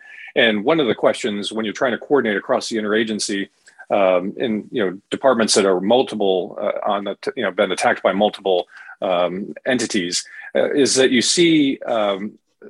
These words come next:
and agencies looking to who's in charge and who's gonna be running the show on this. And at the time, O M B really took the lead. Uh, it wasn't until after that that, uh,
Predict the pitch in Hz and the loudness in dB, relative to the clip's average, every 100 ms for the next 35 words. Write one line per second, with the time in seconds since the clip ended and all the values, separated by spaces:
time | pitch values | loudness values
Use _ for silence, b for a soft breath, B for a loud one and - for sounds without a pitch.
0 | - - 143 - - - 123 - - 151 | -6 -4 -4 -6 -12 -14 -20 -18 -4 0
1 | 135 131 120 110 131 147 120 107 104 101 | 0 0 -4 -2 0 2 2 4 4 4
2 | 156 127 104 - 113 107 101 98 90 120 | 4 4 2 4 4 4 2 -4 -8 -8
3 | 113 110 98 87 98 101 95 87 - 117 | -4 -2 -2 -2 0 0 -2 -4 0 2
4 | 107 87 85 - - b b 170 156 180 | 2 0 -6 -10 -14 b b 2 4 2
5 | 143 127 135 117 120 113 95 95 - 104 | 2 2 2 2 0 -2 -2 -4 -6 -8
6 | 95 87 87 95 101 b b b 131 135 | -8 -6 -8 -8 -12 b b b 0 4
7 | 156 151 113 107 - 117 131 104 98 92 | 4 4 4 2 2 2 2 0 -2 -2
8 | 104 - - 104 95 | -6 -10 -8 -4 -4